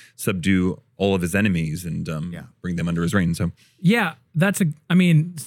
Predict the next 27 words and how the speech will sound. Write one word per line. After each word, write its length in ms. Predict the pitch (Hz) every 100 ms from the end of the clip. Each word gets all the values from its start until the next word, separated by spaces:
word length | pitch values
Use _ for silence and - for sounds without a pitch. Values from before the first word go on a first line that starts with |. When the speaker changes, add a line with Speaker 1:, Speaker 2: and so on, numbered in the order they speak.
| -
Speaker 3:
in 120 | 160 151
summary 480 | - 175 170 147
of, 180 | 127 117 -
of 220 | 120 107
both 260 | 156 175
of 60 | 139
those 220 | 123 110
points 500 | - 120 117 101 - -
is, 440 | 117 113 104 - -
is 160 | 131
the 140 | 131 135
idea 420 | 135 127 123 123
that 220 | 113 120
God 320 | 131 131 151
is 120 | 143 123
a 60 |
good 340 | 110 131 147 131
storyteller, 880 | - 151 147 139 127 113 107 107 -
and 180 | 123 131
Speaker 2:
Yes. 120 | 151
Speaker 3:
the 40 |
ending 320 | 175 196 214 196
of 120 | 160
the 80 | 156
story, 380 | - 175 143
how 180 | 127 175
we 180 | 190